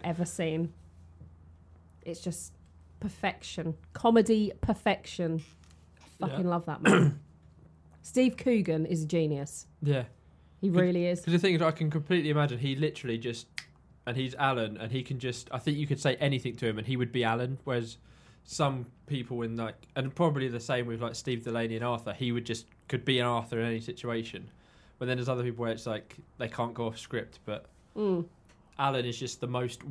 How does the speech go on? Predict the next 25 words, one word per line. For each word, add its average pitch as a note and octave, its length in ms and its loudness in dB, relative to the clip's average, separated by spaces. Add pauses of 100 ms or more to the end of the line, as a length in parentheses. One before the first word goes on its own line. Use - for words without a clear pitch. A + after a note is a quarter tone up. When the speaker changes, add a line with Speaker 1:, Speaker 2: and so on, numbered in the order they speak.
(120)
Speaker 2:
well-formed B2 1500 -4 (1120)
fictional B2 640 -6
character. G#2+ 580 -10 (1040)
Speaker 1:
I A#3+ 80 0
love G#3 180 4
that A3 140 -2
they've F#3+ 140 2
got F#3+ 140 -2
Lynn G3 260 2
in G3+ 120 0
it G#3+ 80 -2
as F#3 120 -6
well. G3 300 0 (360)
Speaker 2:
Yeah. A#2 220 -2 (540)
You G#3+ 140 -6
got - 100 0
to A#2+ 60 -2
have G#2 160 -6
Lynn. A2 300 -4 (340)
Speaker 1:
Mm. G3 100 4
Speaker 2:
That E3+ 120 8
was D#3+ 80 2
the D3+ 80 -2
problem C3 320 -2
w-, C3 120 -10